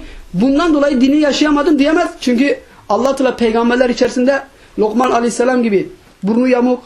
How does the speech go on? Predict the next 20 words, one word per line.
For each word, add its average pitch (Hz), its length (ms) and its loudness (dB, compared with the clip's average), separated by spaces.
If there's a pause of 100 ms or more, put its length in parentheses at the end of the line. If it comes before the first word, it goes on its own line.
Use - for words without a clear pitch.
alçak 226 360 -2
boylu 233 220 0
birini 233 200 0
gönderdiği 220 440 0
gibi 285 240 0 (200)
Yusuf 196 300 -6
Aleyhisselam 226 520 -2
gibi 226 260 -6
yakışıklı 190 420 -6
birini 190 180 -2
de 214 80 0
göndermiştir. 151 560 -4
Neden? 233 340 -2 (540)
İstikbalde 180 560 -4
gelecek 175 440 0
kullarının 196 440 -2 (260)
yarınki 175 360 -2
günde 233 260 -2 (240)
mazeret 175 580 -2 (400)
hakkı 269 520 -6